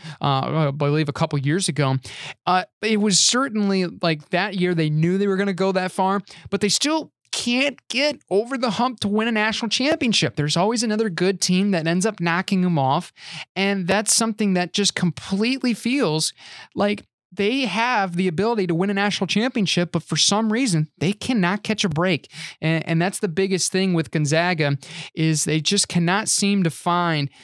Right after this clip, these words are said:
that answer to get over the hump. And this year especially, they had a lot of talented players. I mean, Strother was incredible this tournament. I mean, he showed why he's the most dominant scorer probably Gonzaga's ever seen as far as points are concerned. I believe now he's the points leader.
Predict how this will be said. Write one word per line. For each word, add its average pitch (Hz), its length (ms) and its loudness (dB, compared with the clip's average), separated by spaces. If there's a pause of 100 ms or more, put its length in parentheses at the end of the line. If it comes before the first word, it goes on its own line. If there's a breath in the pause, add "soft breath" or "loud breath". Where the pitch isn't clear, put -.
(140 loud breath)
that 160 240 2
answer 160 380 2
to 143 60 -4
get 147 140 0
over 151 240 0
the 135 120 0
hump. 147 320 0
And 135 120 2
this 160 220 0
year 160 140 2
especially, 160 480 0
they 143 80 2
had 147 80 2
a 139 60 -4
lot 151 420 0
of 160 80 -6
talented 165 500 0
players. 165 420 0
I 147 40 -2
mean, 139 100 0
Strother 165 580 2
was 151 200 2
incredible 165 720 0
this 156 180 0
tournament. 156 540 2
I 143 60 0
mean, 135 140 2
he 147 140 4
showed 156 300 0
why 143 180 2
he's 143 160 2
the - 100 -2
most 139 440 2 (340 loud breath)
dominant 156 380 0
scorer 156 380 0
probably 147 340 0
Gonzaga's 143 580 0
ever 135 220 2
seen 156 320 2
as 139 100 0
far 139 200 0
as 123 100 -4
points 165 340 0
are 165 60 -2
concerned. 151 400 0
I - 20 0
believe 147 220 0
now 143 160 2
he's 139 140 -2
the 131 60 -2
points 147 320 0
leader. 143 280 2